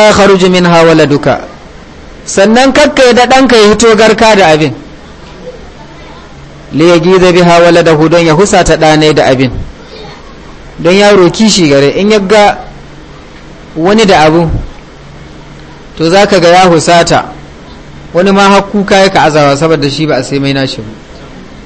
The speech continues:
Ba a bashi ba. To kakka yadda duk da za a yi, in habba kai zarumcin,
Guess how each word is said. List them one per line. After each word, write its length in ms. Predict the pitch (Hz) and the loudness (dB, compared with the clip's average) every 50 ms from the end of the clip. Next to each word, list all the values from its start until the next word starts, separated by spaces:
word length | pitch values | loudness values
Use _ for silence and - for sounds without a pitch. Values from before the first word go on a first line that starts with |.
| - - - | -20 -16 -10
Ba 100 | 135 139 90 131 | -6 -4 -2 -2
a 40 | 143 | 0
bashi 300 | 151 156 156 - - 135 | 0 0 0 0 -2 -4
ba. 100 | 135 135 | -4 -4
To 160 | - 156 147 | -4 -4 -2
kakka 320 | - 214 220 220 - 208 | -2 -2 -2 -2 0 0
yadda 180 | 185 170 160 165 | 0 0 0 0
duk 160 | 160 220 254 233 | 0 2 2 2
da 80 | 226 196 | 2 2
za 200 | 185 196 190 143 | 2 2 2 2
a 80 | 160 | 2
yi, 220 | 160 165 156 139 120 - - - - - - - - - - - - - - - - | 2 2 0 0 -2 -6 -12 -14 -18 -20 -20 -20 -20 -20 -20 -20 -20 -20 -16 -8 -6
in 180 | 196 208 202 | -4 -4 -2
habba 360 | 185 - 247 269 254 220 240 233 | 0 0 0 0 0 0 -2 0
kai 200 | - 202 185 180 | 0 0 0 0
zarumcin, 720 | 170 190 202 214 220 220 226 226 220 - - 190 156 123 | 2 2 2 2 2 2 2 2 0 0 -2 -2 -2 -4